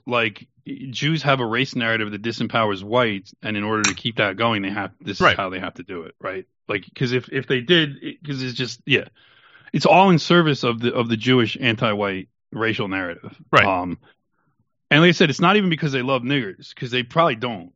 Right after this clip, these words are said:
Speaker 1: I'm sure that, like,
Speaker 2: No, niggers
Speaker 1: Darrell
Speaker 2: are great.
Speaker 1: Brooks, they don't care one way or the other, but they just don't want it to, they don't want it to be revealed that it's political, because that would empower white people.
Speaker 2: Yeah. The niggers are great to get tangled up with, as far as they're concerned. We get the whites
Speaker 1: Yeah.
Speaker 2: tangled up with these blacks, and we can all constantly have,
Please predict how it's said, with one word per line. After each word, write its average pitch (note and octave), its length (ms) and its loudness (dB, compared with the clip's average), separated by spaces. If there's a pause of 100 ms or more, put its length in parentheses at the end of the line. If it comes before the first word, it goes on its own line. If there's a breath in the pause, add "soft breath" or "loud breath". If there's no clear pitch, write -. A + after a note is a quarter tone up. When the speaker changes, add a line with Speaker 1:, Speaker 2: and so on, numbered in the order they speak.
(120)
Speaker 1:
I'm B2 140 -4
sure D#3 260 0
that, C3 180 -2
like, A#2+ 200 -2
Speaker 2:
No, B3 160 4
niggers E3 320 0
Speaker 1:
Darrell D#3 160 4
Speaker 2:
are C#3 40 4
great. E3+ 200 4
Speaker 1:
Brooks, D#3+ 180 -4
they C3+ 140 4
don't C#3+ 160 0
care C#3+ 200 2
one B2 180 -2
way B2 100 -2
or A2 80 -4
the A2 140 -4
other, A#2+ 260 0
but G#2 160 -8
they A#2 100 -4
just A2+ 180 -6
don't A#2+ 200 -2
want A2+ 180 -2
it G2+ 100 -8
to, G#2 120 -8
they A2+ 160 0
don't A#2 140 -2
want G#2+ 200 -2
it - 40 -20
to A#2+ 40 -6
be A2 60 -2
revealed G2+ 340 -6
that G2 120 -6
it's G2 100 -12
political, A2+ 480 -6
because A2 220 -8
that A2+ 140 -2
would A2+ 120 0
empower G2 360 -4
white G2+ 200 -6
people. - 340 -14
Speaker 2:
Yeah. G#2+ 220 2 (420)
The C3 80 0
niggers D3+ 260 0
are C3 60 -4
great A#2+ 220 2
to - 80 -6
get A#2 140 -6
tangled A#2 320 2
up B2 140 -4
with, F2 240 -8 (380)
as - 100 -4
far G2 200 0
as F#2 80 -2
they're F#2 200 -2
concerned. F#2 340 -8
We G2 60 -4
get G#2+ 140 -4
the A#2+ 100 -4
whites G#2 280 0
Speaker 1:
Yeah. A2 80 0
Speaker 2:
tangled G#2+ 260 0
up G2 80 -4
with - 60 -20
these G2 120 -6
blacks, A#2 320 -2
and A2+ 100 -8
we A2 60 -6
can G#2+ 120 -6
all F2+ 140 -8 (380 soft breath)
constantly C3+ 580 2
have, A2 580 0